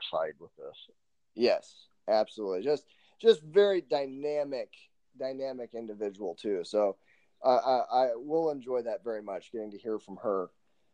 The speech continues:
Speaker 2: um, with the next podcast. And, um, also, um, for those of you who don't know, we are now on Twitter. Um, we will be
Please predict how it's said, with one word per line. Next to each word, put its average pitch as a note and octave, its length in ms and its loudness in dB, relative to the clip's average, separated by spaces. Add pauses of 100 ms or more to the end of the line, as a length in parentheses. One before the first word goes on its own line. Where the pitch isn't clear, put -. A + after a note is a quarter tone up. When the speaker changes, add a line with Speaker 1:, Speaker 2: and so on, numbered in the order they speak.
(180)
Speaker 2:
um, F#2 480 4
with A2 360 -4
the G#2 140 0
next G#2 300 -6
podcast. F#2+ 640 -4 (640)
And, A2 340 -2
um, G2 460 2
also, C#3 720 4 (160)
um, A2 480 -2 (240)
for B2 100 -8
those B2 220 -4
of A#2 60 -18
you B2+ 120 -10
who B2 160 -10
don't A#2+ 300 -2
know, C3 360 2
we B2 200 -4
are A#2+ 180 4
now A#2+ 240 -2
on A2 140 -4
Twitter. D#3 500 -2 (380)
Um, G#2+ 420 0
we A2 120 -8
will B2+ 280 0
be B2 400 -4